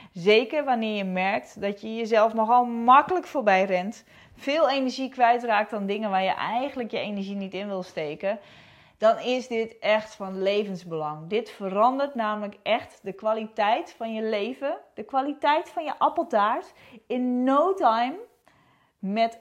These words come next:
grote sprongen. Maar hoe doe je dat dan?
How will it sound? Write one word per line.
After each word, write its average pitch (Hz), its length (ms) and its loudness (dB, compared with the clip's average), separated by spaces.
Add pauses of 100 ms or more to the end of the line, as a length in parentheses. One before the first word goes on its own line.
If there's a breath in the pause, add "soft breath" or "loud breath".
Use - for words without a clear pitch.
(100)
grote 226 560 -4
sprongen. 175 600 -6 (920)
Maar 220 260 -6
hoe 208 260 -6
doe 240 120 -4
je 233 120 -4
dat 185 160 -2
dan? 156 280 -10